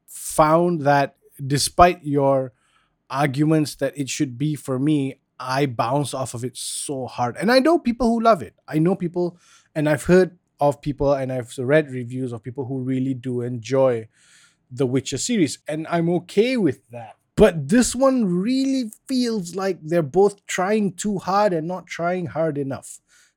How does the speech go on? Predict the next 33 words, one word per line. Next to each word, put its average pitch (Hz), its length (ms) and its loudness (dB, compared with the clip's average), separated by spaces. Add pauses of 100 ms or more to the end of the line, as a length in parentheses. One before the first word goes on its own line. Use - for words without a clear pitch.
(120)
I 170 120 -4
don't 196 120 0
know. 247 140 2
I 131 100 -8
mean, 170 160 0
I've 147 220 2
read 175 180 0
some 170 140 -2
reviews 165 460 -2
of 156 180 0
Blood 170 200 0
Origin 170 420 -2
that 160 200 -10
have 165 220 0
enjoyed 180 480 2
it, 196 140 0
and 151 160 -4
I'm 160 140 0
like, 156 380 0 (140)
"Congratulations, 170 880 -2
guys." 180 460 -6 (520)
This 180 220 2
was 131 320 -2
really 135 340 2
weird 123 340 -2
one 107 180 -8
for - 120 -20
me. - 200 -20
Also, 285 400 2
can 175 240 0
I 214 120 2
just 196 240 -4
say, 190 280 -2